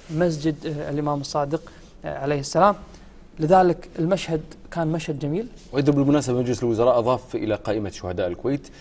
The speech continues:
Speaker 2: شهداء مسجد الإمام الصادق.
Speaker 1: رحمة
Speaker 2: طيب.
Speaker 1: الله عليهم. لا، ل-، الأمانة اليوم المشهد اللي قاعد نشوفه جميعًا
Speaker 2: مم.
Speaker 1: أن يعني يكون عزاء هؤلاء الشهداء في مسجد الدولة الكبير رسالة راقية جميلة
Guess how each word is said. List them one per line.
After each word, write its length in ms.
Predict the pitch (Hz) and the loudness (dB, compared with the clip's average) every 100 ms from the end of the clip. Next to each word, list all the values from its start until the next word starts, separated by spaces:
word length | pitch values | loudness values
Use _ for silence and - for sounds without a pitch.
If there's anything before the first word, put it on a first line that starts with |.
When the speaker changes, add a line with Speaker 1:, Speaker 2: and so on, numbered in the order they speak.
| - | -18
Speaker 2:
شهداء 640 | - 107 95 113 107 87 90 | -4 -2 2 2 2 -2 -6
مسجد 220 | 98 95 | -4 -4
الإمام 300 | 92 92 90 | -4 -4 -6
الصادق. 360 | 85 107 85 - - | -4 -4 -4 -6 -4
Speaker 1:
رحمة 260 | 156 156 | -4 -2
Speaker 2:
طيب. 100 | 160 | -2
Speaker 1:
الله 140 | 160 143 | 0 2
عليهم. 300 | 139 147 247 | 2 2 0
لا، 80 | 240 | -2
ل-، 200 | 196 185 | -2 -2
الأمانة 480 | 196 202 233 277 | 0 2 2 2
اليوم 180 | 214 247 | 0 -2
المشهد 340 | 240 277 269 202 | -2 -4 -4 -4
اللي 120 | 170 | -4
قاعد 160 | 170 | -4
نشوفه 380 | 170 160 214 175 | -4 -6 -2 -2
جميعًا 380 | 147 160 196 165 | -2 -2 0 -2
Speaker 2:
مم. 680 | 139 - - 90 78 - 160 | -4 -10 -14 -12 -12 -2 0
Speaker 1:
أن 260 | 165 160 - | 0 -2 -4
يعني 300 | 151 147 147 | -4 -2 0
يكون 460 | 156 156 220 202 170 | 0 0 0 0 -2
عزاء 420 | 151 151 156 202 160 | -2 0 6 6 6
هؤلاء 380 | 165 160 165 160 | 2 4 4 2
الشهداء 360 | - 160 165 | 2 2 2
في 140 | 156 156 | 2 0
مسجد 260 | 156 143 | -2 -2
الدولة 220 | 139 151 | -2 -2
الكبير 380 | 135 143 135 - - - | -2 -6 -8 -10 -16 -10
رسالة 540 | 320 - 294 240 208 180 | -8 -2 -2 0 -2 -2
راقية 680 | 190 180 156 160 156 147 135 | -2 -4 -4 -2 -2 -2 -2
جميلة 600 | 156 160 202 185 175 | 0 2 2 4 4